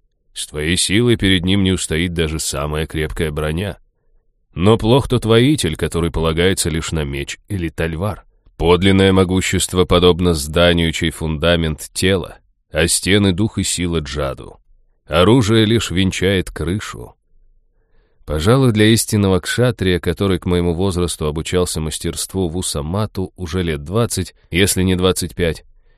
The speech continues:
всё примерно так и есть, но я почему-то куда увереннее ощущал себя с тяжёлой железкой в руках.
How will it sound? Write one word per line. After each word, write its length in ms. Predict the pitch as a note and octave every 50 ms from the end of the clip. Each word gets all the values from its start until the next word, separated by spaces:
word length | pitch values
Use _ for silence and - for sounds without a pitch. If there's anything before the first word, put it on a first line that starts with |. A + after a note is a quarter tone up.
| _
всё 300 | _ - - D#3 F3 F3
примерно 560 | B2+ - B2 A#2+ A2+ B2+ D3 C#3 B2 A2+ G2+
так 260 | - - A2 G#2 - -
и 80 | F2+
есть, 540 | E2+ E2+ F2+ G2+ G2 E2+ - - - - - - _ _ _
но 100 | - D#2
я 180 | G2+ A2+ C#3+ D3
почему-то 460 | - A#2 - - A2 A#2+ C3 - A2
куда 300 | - - F#2+ F#2 A#2 A2+ - -
увереннее 640 | G#2 F2+ E2 D#2+ G#2+ C3+ C#3+ C3+ B2 B2 A#2 G#2+ G2+
ощущал 420 | - - F2+ - - C3+ D3 C#3
себя 240 | - - A2 G#2+ G#2
с 60 | -
тяжёлой 420 | - G2+ G2 G#2 D3 D3+ C3+ A2
железкой 460 | F2+ D#2 E2 D#2+ F2 F2+ - - - D#2
в 80 | D2
руках. 480 | D#2 D#2+ - - E2+ D2 - - -